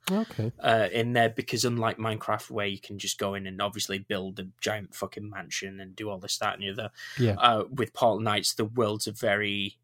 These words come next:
Speaker 2: specifically, uh, you know, they, they ha-, like, they're very specific worlds and have specific enemies and do all this, that, and the other. So there's not really room for creativity in those worlds.
Speaker 1: Yeah.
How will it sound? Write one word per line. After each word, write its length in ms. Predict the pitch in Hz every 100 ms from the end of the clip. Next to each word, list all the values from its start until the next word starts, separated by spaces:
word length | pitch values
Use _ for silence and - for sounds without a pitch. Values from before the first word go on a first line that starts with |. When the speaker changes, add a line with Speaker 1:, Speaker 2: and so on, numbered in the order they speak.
| _ _ -
Speaker 2:
specifically, 1200 | - - 98 - 101 98 - - 101 98 101 113 _ _ - - - _ _ _
uh, 160 | 127 113 -
you 200 | 175 139
know, 100 | 113
they, 160 | 117
they 120 | 120
ha-, 200 | 123 127 - 123
like, 200 | 113 - - -
they're 140 | 120
very 220 | 117 117
specific 520 | 107 - 117 120 113 104
worlds 540 | 113 120 104 107 110
and 120 | 110 107
have 220 | 107 104
specific 480 | - 107 - - 110
enemies 500 | 104 107 110 104 107
and 180 | 104
do 140 | 104 107
all 100 | 98
this, 160 | 104 -
that, 160 | 101
and 80 | 101
the 60 | 107
other. 140 | 107 - - -
So 140 | -
there's 200 | 120 117
not 300 | 131 131 120
really 600 | 127 120 117 113 113 104 104 -
room 260 | - 117 117
for 120 | -
creativity 720 | 113 - 117 110 - 135 156 170
in 100 | 165
those 180 | 170 170
worlds. 440 | 180 185 180 - - _ -
Speaker 1:
Yeah. 180 | 120